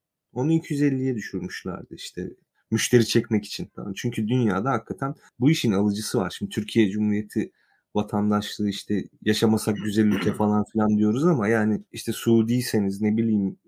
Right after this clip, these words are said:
Speaker 1: işte Katarlıysanız, şuysanız, buysanız yani mükemmel bir ülke, dört mevsim, işte inanılmaz doğal güzellikleri var. Çok modern insanların yaşadığı bir yer. Sağda solda yani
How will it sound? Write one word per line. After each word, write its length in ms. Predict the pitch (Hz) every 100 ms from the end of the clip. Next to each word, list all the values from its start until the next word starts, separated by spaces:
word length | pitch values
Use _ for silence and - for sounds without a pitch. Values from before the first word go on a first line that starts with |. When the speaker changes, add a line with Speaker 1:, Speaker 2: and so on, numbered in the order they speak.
| -
Speaker 1:
işte 220 | - 95
Katarlıysanız, 760 | - 110 107 107 107 107 101 95
şuysanız, 560 | - 104 - 107 101
buysanız 400 | 120 131 147 104
yani 220 | 101 110 98 _ _
mükemmel 520 | - 113 113 117 123
bir 140 | 127 127
ülke, 420 | 120 - 127 113
dört 260 | - -
mevsim, 640 | 113 113 120 - - 117 107
işte 300 | - - - - -
inanılmaz 720 | 113 113 113 110 113 117 123
doğal 300 | 120 123 120
güzellikleri 680 | 123 117 120 123 - 123 123
var. 300 | 120 123 - _
Çok 180 | - 101
modern 340 | 110 107 110 113
insanların 580 | 113 110 110 110 113 113
yaşadığı 540 | 113 113 107 110 117
bir 80 | 113
yer. 360 | 117 117 117 -
Sağda 380 | - 107 107 113
solda 420 | - 104 101 110
yani 380 | 107 101 110